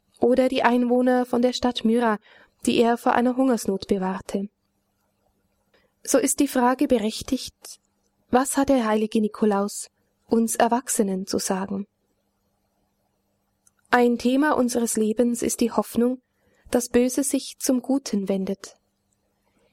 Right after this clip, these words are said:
In den Legenden um den heiligen Nikolaus hören wir von Menschen,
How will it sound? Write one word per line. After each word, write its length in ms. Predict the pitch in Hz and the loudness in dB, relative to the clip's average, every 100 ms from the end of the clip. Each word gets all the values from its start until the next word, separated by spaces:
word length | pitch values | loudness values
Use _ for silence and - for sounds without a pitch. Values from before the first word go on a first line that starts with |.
| _ | _
In 160 | - 240 | 0 2
den 160 | 269 254 | 2 2
Legenden 560 | 254 240 247 269 294 | 2 2 2 0 0
um 120 | 233 | 0
den 260 | 220 220 208 | 0 0 2
heiligen 360 | 220 233 226 220 | 0 0 0 0
Nikolaus 560 | 226 254 233 233 - | 0 2 2 0 0
hören 300 | 226 254 262 | 0 2 2
wir 120 | 240 | 0
von 160 | 240 220 | 0 0
Menschen, 480 | 208 214 - 262 | 0 -2 -2 -4